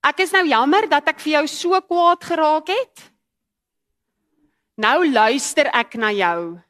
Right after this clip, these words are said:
Hoekom het gebeur wat gebeur het? Wat het by jou gebeur dat jy opgetree het soos jy opgetree het?" En dan sê ek vir jou, "Hoekom het ek so sleg opgetree? Hoekom was ek so kwaad?" Maar is belangrik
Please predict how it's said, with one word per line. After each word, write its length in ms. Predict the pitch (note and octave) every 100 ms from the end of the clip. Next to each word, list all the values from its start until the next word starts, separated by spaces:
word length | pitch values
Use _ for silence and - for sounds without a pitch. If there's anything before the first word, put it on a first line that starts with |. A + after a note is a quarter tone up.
| _ _ _ _ _ _ _ _ _ -
Hoekom 420 | C4 D4 G#4 G4
het 180 | E4 -
gebeur 500 | D4+ A3+ A#3+ A#3+ A#3
wat 180 | G#3+ -
gebeur 380 | A3+ F#3+ F#3+
het? 240 | F3 F3 _ _ _
Wat 240 | F3+ G#3+ F#4
het 160 | F#4
by 120 | F4+
jou 380 | F4+ B3+ A3+ B3+
gebeur 600 | - C4+ A3 A3+ G#3+ G#3+ _ -
dat 180 | A3+ A3
jy 180 | G#3+ A#3+
opgetree 460 | A#3+ - B3+ B3+
het 100 | A#3+
soos 140 | B3 G#3
jy 220 | G3+ A3+
opgetree 720 | - A3 A3+ A#3 G3 F3+ E3
het?" 320 | F3+ _ - _ _ _ _ _ -
En 80 | B3
dan 140 | B3
sê 160 | - E4
ek 100 | -
vir 120 | E4
jou, 180 | D4 - _
"Hoekom 520 | G#3+ A#3+ E4 D4+ - -
het 160 | B3+ -
ek 160 | D4 -
so 140 | D4
sleg 380 | - C#4 B3 -
opgetree? 440 | A3+ - A3+ G#3+
Hoekom 240 | G#3+ D4+ C#4+
was 160 | C#4 -
ek 200 | C4+ -
so 280 | - C#4 A#3+
kwaad?" 380 | - G3+ E3 - _ _ -
Maar 160 | A#3
is 160 | C#4 -
belangrik 840 | C#4+ B3+ A#3 F4 G4+ D4+ B3+ B3+